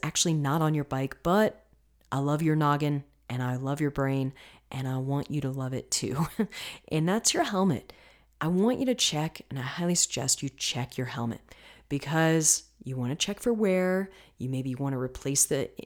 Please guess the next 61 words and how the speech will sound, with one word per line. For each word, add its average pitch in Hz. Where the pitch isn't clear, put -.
the -
inserts 156
or 127
the 123
pads 135
or 139
things 135
like 131
that 139
because 139
your 135
bi-, -
your 165
bike 208
helmet 208
does 147
usually 151
come 131
with 135
an 123
extra -
set 123
of 123
pads. -
And 139
you're 143
probably 180
wondering, 165
"What 185
the 277
hell 277
is 277
coming 262
with? 254
Wh-, -
why 240
is 262
it -
coming 254
with 240
all 233
these 226
extra 226
pads? 247
I -
don't 214
need 233
'em." -
It's -
so -
you 220
can 226
replace 202
them 143
every 123
season. 87
They 139
get, -
they 190
get -
gross. -